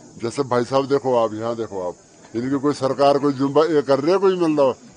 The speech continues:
ये खुद अपने बलबूते पे कर रहे हैं। So, अगर सरकार के इस पे रहेंगे तो कभी आप स्पोर्ट्स नहीं कर पाएंगे।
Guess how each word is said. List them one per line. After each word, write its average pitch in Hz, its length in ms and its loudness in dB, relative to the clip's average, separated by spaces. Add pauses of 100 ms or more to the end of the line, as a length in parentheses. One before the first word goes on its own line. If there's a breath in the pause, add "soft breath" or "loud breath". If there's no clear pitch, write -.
(140)
ये 139 80 0
खुद 160 220 2
अपने 151 280 4
बलबूते 160 460 2
पे 170 140 2
कर 151 180 2
रहे 151 240 4
हैं। 98 160 -4 (640)
So, 143 400 6 (340)
अगर 135 180 2
सरकार 139 560 6
के 165 380 4
इस 147 100 -2
पे 165 160 4
रहेंगे 156 280 4
तो 156 140 0
कभी 139 320 0
आप 127 200 4
स्पोर्ट्स 113 460 -4
नहीं 113 120 -4
कर 92 180 -4
पाएंगे। 85 460 -6